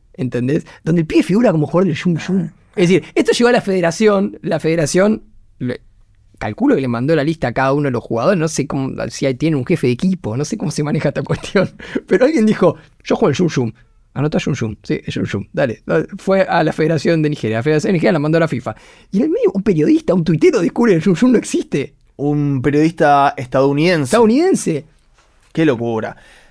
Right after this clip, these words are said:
Speaker 2: Esa igual, esa historia yo creo que quedó en, en, en un, en un cuarto entre el jugador, un dirigente y nadie más. Después todos los que empezaron a, a, eh, me imagino, ¿no? Los que laburan en fifa, los que laburan en,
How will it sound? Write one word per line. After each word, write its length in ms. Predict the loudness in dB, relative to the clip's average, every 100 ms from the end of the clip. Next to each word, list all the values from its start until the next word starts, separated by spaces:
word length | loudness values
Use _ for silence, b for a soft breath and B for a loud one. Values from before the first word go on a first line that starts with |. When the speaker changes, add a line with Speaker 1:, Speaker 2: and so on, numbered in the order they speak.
| b
Speaker 2:
Esa 300 | -2 2 2
igual, 380 | 4 4 4 0
esa 160 | -2 -4
historia 640 | 0 2 2 2 2 2
yo 200 | -2 -4
creo 200 | -2 -2
que 480 | -2 -4 -6 -16 -6
quedó 320 | 0 2 4
en, 180 | 2 -2
en, 240 | -6 -6 -4
en 140 | -4
un, 420 | -2 -4 -4 -4 -2
en 120 | -2
un 100 | 0
cuarto 300 | 0 0 0
entre 220 | -2 -2
el 60 | -4
jugador, 680 | -2 0 2 2 2 -2 -8 _ -20 -20 -20 -6
un 200 | -4 0
dirigente 540 | 0 0 0 0 0
y 80 | 0
nadie 240 | 0 0
más. 140 | 0 -2
Después 260 | -2 -2
todos 160 | 0 2
los 140 | 2
que 240 | 2 -2 -2 b
empezaron 520 | -4 -2 2 2 4
a, 480 | 2 2 2 0 -2
a, 100 | -6
eh, 160 | -6 -4
me 100 | -2
imagino, 400 | -2 -2 -4 -2
¿no? 160 | 0
Los 140 | 0 0
que 100 | -2
laburan 420 | 0 2 2 2
en 120 | 0 -2
fifa, 320 | -2 0 -2
los 100 | -2
que 100 | -2
laburan 380 | 0 0 0 -2
en, 380 | -4 -4 -6